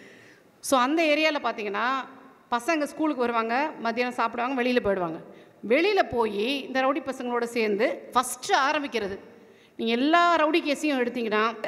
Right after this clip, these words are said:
விசாரிச்சு அவங்க என்ன சொல்றாங்க, First start பண்ணது எப்படி தெரியுமா start பண்ணியிருக்காங்க? ஸ்கூல்லேருந்து வெளியில வராங்க,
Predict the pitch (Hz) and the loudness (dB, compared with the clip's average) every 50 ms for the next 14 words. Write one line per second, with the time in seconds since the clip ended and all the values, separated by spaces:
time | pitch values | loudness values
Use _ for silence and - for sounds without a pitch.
0 | - - - - - - - - - - - - 247 233 349 359 349 320 - 311 | -10 -10 -14 -18 -20 -20 -20 -20 -20 -20 -12 -12 -4 2 4 4 4 4 0 -2
1 | 302 262 247 233 262 269 - 254 254 269 262 - 311 302 - - 392 359 - - | -2 -2 -2 -4 -4 -4 -4 -4 -4 -4 -2 -2 -2 -4 -2 -8 -8 -8 -2 0
2 | 277 277 320 277 - 311 277 247 240 214 226 262 254 247 233 220 220 - 220 220 | 0 0 0 0 -4 -6 -6 -6 -8 -6 -4 -4 -4 -2 -4 -4 -2 -2 -4 -4
3 | 220 - 208 196 185 208 196 196 220 226 202 175 - - - - - - - - | -4 -6 -6 -4 -4 -4 -4 -2 -2 -4 -4 -4 -8 -16 -20 -20 -20 -20 -20 -12
4 | - 311 330 320 311 277 262 269 294 285 240 240 247 247 226 196 190 190 196 175 | -4 0 0 2 2 2 2 2 2 0 0 0 0 2 2 0 2 0 0 -2
5 | 180 175 | -4 -8